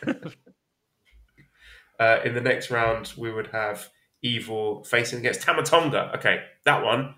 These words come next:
Speaker 2: I'm interested in. We, we have Andrew asking, uh, approximately how much time per day do you spend? Which side of the Bullet Club each member will end up on based on whether they throw the two sweet up or down? If you were a member of the Bullet Club in Japan, would you throw the up,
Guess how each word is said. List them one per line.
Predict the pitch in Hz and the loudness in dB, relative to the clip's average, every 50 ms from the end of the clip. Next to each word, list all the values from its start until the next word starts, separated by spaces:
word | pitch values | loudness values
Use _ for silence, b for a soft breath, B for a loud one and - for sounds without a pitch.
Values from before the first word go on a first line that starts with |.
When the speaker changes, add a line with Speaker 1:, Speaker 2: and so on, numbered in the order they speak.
| _ _ _ _ _ _ _ _ | _ _ _ _ _ _ _ _
Speaker 2:
I'm | - 156 160 156 156 147 - - _ | 4 4 4 4 2 -4 -10 -14 _
interested | - 247 247 - 113 95 - - 101 92 | -10 -8 -4 -4 -4 -4 -6 -10 -12 -12
in. | 92 87 - - _ _ _ _ _ _ _ _ _ _ _ _ _ _ _ | -12 -12 -12 -18 _ _ _ _ _ _ _ _ _ _ _ _ _ _ _
We, | - 117 | -10 -8
we | 117 120 127 120 | -4 -4 -4 -2
have | 123 143 135 - - - - _ _ _ _ - | 0 0 0 0 -2 -6 -14 _ _ _ _ 0
Andrew | 123 160 170 151 139 117 92 | 0 0 2 2 -2 -2 0
asking, | 95 95 95 - - 107 101 98 | 0 0 -2 -4 -6 -6 -4 -4
uh, | 101 98 | -4 -6
approximately | - - - - - - - 95 101 120 | -4 -4 -4 -4 -4 -4 -6 -6 -6 -4
how | - 139 147 | -6 -6 -6
much | - 147 143 139 - - | -4 -6 -6 -6 -8 -8
time | - - 120 107 - | -6 -4 -4 -4 -4
per | - 110 98 | -6 -8 -6
day | 98 110 107 104 | -2 -2 -2 -4
do | 101 104 | -4 -8
you | 104 | -10
spend? | 95 - - 113 107 104 - b b b b b b b | -10 -8 -6 -6 -6 -6 -10 b b b b b b b
Which | 131 160 170 - | 2 4 4 4
side | - - 156 151 139 | 2 2 2 2 0
of | 104 | -2
the | 104 | -6
Bullet | 101 - 113 107 101 - | -6 -4 -4 -4 -4 -2
Club | - 107 98 - - | -2 -4 -4 -4 -4
each | - 113 107 - - | -6 -6 -6 -6 -6
member | - 107 104 98 98 | -4 -4 -4 -6 -8
will | 92 98 98 | -8 -8 -8
end | 98 98 95 | -6 -6 -4
up | 104 101 - - | -6 -6 -6 -8
on | 98 95 95 | -8 -8 -2
based | 92 110 107 - - - | -2 -2 -2 -2 -6 -8
on | 104 101 95 | -8 -8 -8
whether | 95 - 113 113 - | -4 -2 -2 -2 -2
they | - - 117 | -4 -6 -6
throw | 117 - 127 120 | -4 -2 -2 -2
the | 117 123 | -2 -2
two | 123 - - 147 143 | -4 -2 0 0 0
sweet | 143 139 123 - | 0 -2 -2 2
up | - 127 143 - - - | 4 4 4 4 0 -4
or | - 175 | -6 -2
down? | 170 220 220 220 180 - - B B B B B - | 0 2 2 4 2 0 -2 B B B B B -6
If | 117 113 - | -6 -2 2
you | 160 196 | 4 6
were | 202 175 | 6 6
a | 147 | 6
member | 131 120 110 95 104 | 4 2 2 0 -4
of | 104 - | -6 -8
the | - | -6
Bullet | - - 113 107 107 - | -6 -4 -2 -2 -4 -2
Club | - 104 101 - | -4 -4 -2 -2
in | 104 98 | -6 -8
Japan, | 95 - _ 104 101 98 | -10 -10 _ -8 -6 -6
would | 101 104 104 | -6 -8 -4
you | - 190 226 | -4 -4 -4
throw | - - 175 131 117 | 0 2 2 2 2
the | - 98 - 113 | 2 0 2 2
up, | 110 - | 2 2